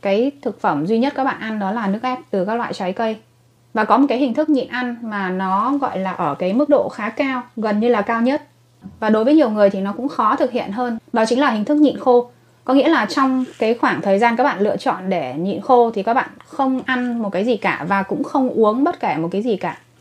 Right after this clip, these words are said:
Ngoài ra thì còn có thể có một số những cái hình thức nhịn ăn khác nữa, tức là tùy thuộc vào loại thực phẩm mà các bạn lựa chọn khi các bạn nhịn ăn. Nói chung là nhịn ăn như thế nào, nhịn ăn bao lâu thì các bạn hãy cân nhắc dựa vào chính thể trạng của các bạn.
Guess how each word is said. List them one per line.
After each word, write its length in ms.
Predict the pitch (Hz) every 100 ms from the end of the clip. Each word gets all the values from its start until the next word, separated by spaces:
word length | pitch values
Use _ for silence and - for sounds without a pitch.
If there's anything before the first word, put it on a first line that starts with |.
| _ _ _ -
Ngoài 180 | 226
ra 160 | 214 254
thì 200 | 247 208
còn 280 | 208 202 196
có 120 | 202
thể 160 | 262 -
có 300 | 175 185 233
một 140 | 277
số 240 | 240 202
những 140 | 233 269
cái 140 | 302
hình 180 | 285 220
thức 140 | 302
nhịn 180 | 302 254
ăn 200 | 226 240
khác 220 | 247 294
nữa, 320 | 294 277 294 320 -
tức 80 | 277
là 100 | 320
tùy 140 | 247 226
thuộc 200 | 233 208
vào 140 | 202
loại 320 | 202 214 -
thực 160 | 202 196
phẩm 180 | 202 156
mà 60 |
các 100 | 180
bạn 260 | 269 - 196
lựa 140 | 202
chọn 300 | 196 - 175
khi 180 | 202 240
các 80 | 240
bạn 240 | 269 -
nhịn 120 | 202 -
ăn. 200 | 226 240 - _ _ _ _ -
Nói 160 | 254
chung 200 | 254 320
là 180 | 302 233
nhịn 200 | 214 226
ăn 220 | 254 277
như 100 | 277
thế 120 | 277 226
nào, 420 | 277 262 214 196
nhịn 120 | 214
ăn 200 | - 247
bao 180 | 254 254
lâu 300 | 254 247 240 - _ -
thì 160 | 269 226
các 120 | 247
bạn 180 | 285 208
hãy 220 | 220 262
cân 260 | 285 269 262
nhắc 200 | 294 320
dựa 320 | - 254 -
vào 160 | 202 190
chính 260 | 175 208 294
thể 140 | -
trạng 180 | - -
của 80 | 175
các 160 | 220
bạn. 220 | 247 254